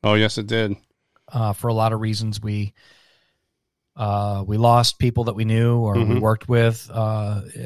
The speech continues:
Speaker 2: in the Twin Towers, um, on September eleventh. So any story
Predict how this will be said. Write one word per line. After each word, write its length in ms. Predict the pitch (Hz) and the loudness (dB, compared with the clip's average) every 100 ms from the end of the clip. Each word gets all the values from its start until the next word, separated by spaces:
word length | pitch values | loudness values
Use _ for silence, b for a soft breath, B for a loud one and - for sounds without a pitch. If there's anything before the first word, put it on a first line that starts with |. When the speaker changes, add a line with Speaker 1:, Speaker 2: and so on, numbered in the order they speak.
| 104 113 | -10 -6
Speaker 2:
in 140 | 110 | -4
the 80 | 104 | -4
Twin 220 | - 110 | -4 -2
Towers, 600 | 110 110 113 120 117 - - | 2 2 2 0 -2 -6 -6
um, 380 | 107 98 98 98 92 _ _ _ - - _ _ _ _ _ _ _ | -10 -10 -12 -16 -20 _ _ _ -18 -18 _ _ _ _ _ _ _
on 160 | 117 110 | -2 0
September 380 | 107 110 110 101 | 0 0 -2 0
eleventh. 420 | 101 110 113 110 | 2 2 2 -2
So 440 | - 107 104 101 | -2 0 0 -2
any 220 | 117 117 117 | 0 0 0
story 1000 | - 120 120 117 113 110 110 107 104 | 0 0 0 2 2 2 0 0 -4